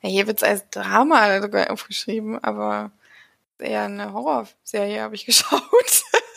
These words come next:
Die Überleitung fällt mir schwer. Mm, und zwar eigentlich im zweiten Teil war, ähm, The Haunting of Bly, Bly Manor. Da war ja, ähm,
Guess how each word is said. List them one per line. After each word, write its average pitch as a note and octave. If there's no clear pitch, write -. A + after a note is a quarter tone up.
Die A#3+
Überleitung B3
fällt C4
mir C#4+
schwer. G3+
Mm, A#3+
und A#3
zwar -
eigentlich B3+
im A3+
zweiten A3
Teil C#4
war, G#3+
ähm, G#3
The A3
Haunting A3
of G#3+
Bly, G3+
Bly A#3
Manor. B3+
Da G#3
war G3+
ja, G3+
ähm, G#3